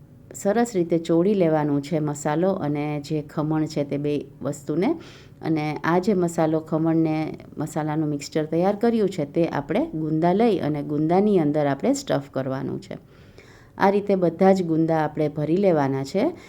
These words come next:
અ, જો તમે આ રીતે ગુંદાને અંદર કેરી ભરશો તો ગુંદાનો ટેસ્ટ પણ સરસ આવશે અને કેરીના ખટાશને લીધે થઈને આગળ જતા ગુંદા કાળા પણ નહીં પડે અને ટેસ્ટમાં ખૂબ સરસ લાગે છે આવા ગુંદા.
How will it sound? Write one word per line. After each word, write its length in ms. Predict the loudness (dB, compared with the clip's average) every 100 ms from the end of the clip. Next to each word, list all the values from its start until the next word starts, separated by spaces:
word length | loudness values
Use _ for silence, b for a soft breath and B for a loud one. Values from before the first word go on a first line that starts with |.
| B B
અ, 280 | -4 -2 -2
જો 180 | 0 0
તમે 220 | 4 4
આ 100 | 4
રીતે 360 | 4 0 0 2
ગુંદાને 560 | 4 4 4 4 4
અંદર 520 | 4 4 4 4 4
કેરી 360 | 2 0 2 2
ભરશો 400 | 2 2 4 2
તો 240 | 2 0
ગુંદાનો 1300 | 0 0 0 2 2 2 0 -4 -18 -8 -2 2 2
ટેસ્ટ 420 | 2 2 2 0 -4
પણ 120 | -4
સરસ 400 | 0 2 2 2
આવશે 340 | 0 0 -2 -4 B B B -4
અને 180 | -4
કેરીના 500 | -4 0 2 4 2
ખટાશને 520 | 0 -4 -2 -4 -2 -2
લીધે 260 | 0 0
થઈને 400 | 0 0 2 0
આગળ 400 | 0 -2 0 2
જતા 440 | 2 -2 0 -2 -2 B B -4
ગુંદા 300 | 0 2 0
કાળા 320 | 0 -2 -2
પણ 280 | -2 0 0 B B
નહીં 260 | -2 0 0
પડે 260 | -4 -6 -10 B B B -8
અને 160 | -4 -2
ટેસ્ટમાં 420 | 0 -2 0 -2
ખૂબ 240 | 0 -6
સરસ 340 | -2 -2 0 0
લાગે 280 | -2 -2 -4
છે 120 | -4
આવા 220 | -4 -2
ગુંદા. 380 | -2 -2 -2 -4